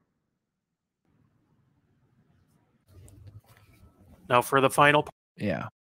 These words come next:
Speaker 2: And this is where Ron Goldman lived, which was right, very close to her. Um, okay. So now that we got an idea, now this is gonna make more sense, guys, from O J Simpson. He's gonna talk about,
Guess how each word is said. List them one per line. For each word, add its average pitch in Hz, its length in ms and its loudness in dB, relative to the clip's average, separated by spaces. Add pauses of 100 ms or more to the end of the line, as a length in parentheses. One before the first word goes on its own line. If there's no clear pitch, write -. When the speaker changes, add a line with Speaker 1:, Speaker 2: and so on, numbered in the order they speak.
(100)
Speaker 2:
And 131 180 4
this 147 180 4
is 127 140 0
where 135 220 6
Ron 131 240 4
Goldman 131 340 4
lived, 117 160 2
which 113 160 2
was 110 140 2
right, 131 260 4
very 127 260 2
close 120 300 2
to 110 80 0
her. 107 240 0 (500)
Um, 123 500 4 (460)
okay. 151 380 2
So - 160 -2
now 185 160 4
that 175 120 2
we 160 160 2
got 151 200 4
an 139 80 0
idea, 135 400 4
now 165 180 4
this 170 160 0
is 156 80 0
gonna 156 200 2
make 143 180 2
more 131 180 4
sense, 160 340 0
guys, 113 540 2 (480)
from 123 580 4 (440)
O 151 160 4
J 135 180 2
Simpson. 131 680 0 (340)
He's 131 200 -2
gonna 147 200 2
talk 147 320 2
about, 123 460 2